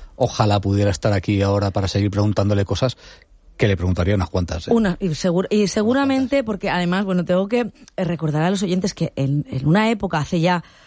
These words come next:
Speaker 2: unos cuantos años, Miguel Barceló fue colaborador de esta casa,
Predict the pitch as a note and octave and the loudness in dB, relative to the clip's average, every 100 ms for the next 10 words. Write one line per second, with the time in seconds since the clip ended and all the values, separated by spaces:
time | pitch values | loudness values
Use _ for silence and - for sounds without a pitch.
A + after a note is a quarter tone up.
0 | - - F#3+ F#3 F#3 F3+ F3+ E3+ F3+ F3+ | -20 -6 -2 0 0 -2 0 0 0 2
1 | F3 E3 A#3 C#4 C4+ G#3 G3 - F3+ F3+ | 2 2 2 0 0 -2 -2 -2 -2 0
2 | D3 C#3+ D3 D#3 - C3+ F#3 B3 G3+ | 0 0 0 0 -2 -2 0 0 -2